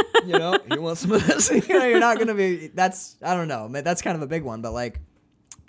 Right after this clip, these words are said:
"Okay, I'm gonna tell this guy something. He told me something. I'm gonna tell him something. How do I, uh,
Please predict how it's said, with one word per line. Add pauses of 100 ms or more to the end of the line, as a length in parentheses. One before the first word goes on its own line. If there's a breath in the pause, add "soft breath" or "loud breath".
(580)
"Okay,
I'm
gonna
tell
this
guy
something.
He
told
me
something. (120)
I'm
gonna
tell
him
something. (460 soft breath)
How
do
I,
uh,